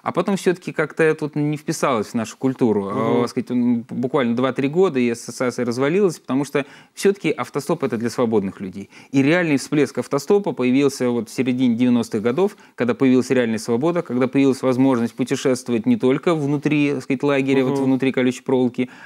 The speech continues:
Speaker 1: а когда можно путешествовать по всему миру. Поэтому реально это вот в девяносто четвёртом году, когда я создал школу автостопа, наверное, с тех пор и пошло такое массовое движение,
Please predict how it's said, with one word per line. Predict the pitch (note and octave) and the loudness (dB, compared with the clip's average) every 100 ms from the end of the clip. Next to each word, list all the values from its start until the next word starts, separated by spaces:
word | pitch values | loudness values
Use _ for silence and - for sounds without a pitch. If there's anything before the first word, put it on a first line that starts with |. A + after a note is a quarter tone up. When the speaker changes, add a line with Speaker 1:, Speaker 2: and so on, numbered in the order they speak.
| - | -6
Speaker 1:
а | |
когда | A#2 F#3+ | -2 0
можно | G3 F#3 D#3+ | 0 0 -2
путешествовать | C3+ C#3 D#3 C#3+ B2 | -4 -2 -2 -2 -4
по | A#2+ | -2
всему | C3 B2+ | 0 2
миру. | A#2+ G2 - - - - - | 2 -2 -8 -16 -20 -16 -2
Поэтому | C#3 D#3 D3 | 0 2 2
реально | E3 A#3 A3 | 2 2 0
это | D#3 D3 | -2 -2
вот | D3 - - | -2 -2 -4
в | B2+ B2 | -2 0
девяносто | B2 C#3+ C3 - B2+ B2 A#2 A#2+ | 2 2 0 0 0 0 -2 -6
четвёртом | - - C3+ B2+ A#2 | -6 -2 0 0 0
году, | A#2+ A2+ | 2 0
когда | - A2+ | 0 0
я | A2+ | 0
создал | A2+ A2+ A#2 | -2 -2 -2
школу | A2 - A2+ | -2 -2 0
автостопа, | A#2 D#3+ - A3+ G#3+ F#3+ - - | 0 -4 -2 -2 0 -4 -10 -6
наверное, | C#3+ C#3+ | -4 -2
с | |
тех | - C#3 | -2 -4
пор | - F3 E3+ | 0 2 2
и | A#2+ B2 | 0 0
пошло | A#2+ - C3 | 0 -2 -2
такое | A#2 A2 | 0 2
массовое | A2+ B2 - G#2 G2 | 2 2 0 -4 -4
движение, | G2 F#2+ G2 F#2+ F2+ | -4 -6 -6 -8 -14